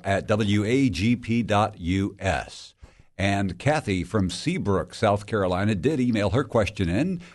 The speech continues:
She writes, "In your pneumatology lesson on May thirty-first, you said,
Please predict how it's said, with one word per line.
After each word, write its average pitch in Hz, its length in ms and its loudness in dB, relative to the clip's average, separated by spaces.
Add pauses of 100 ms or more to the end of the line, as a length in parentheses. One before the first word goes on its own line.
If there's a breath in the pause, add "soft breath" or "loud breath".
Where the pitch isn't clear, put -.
(120 loud breath)
She 160 180 -2
writes, 135 300 4
"In 220 240 2
your 175 160 4
pneumatology 135 720 2
lesson 120 320 2
on 110 140 4
May 113 120 2
thirty-first, 107 680 -2
you 107 100 0
said, 113 540 2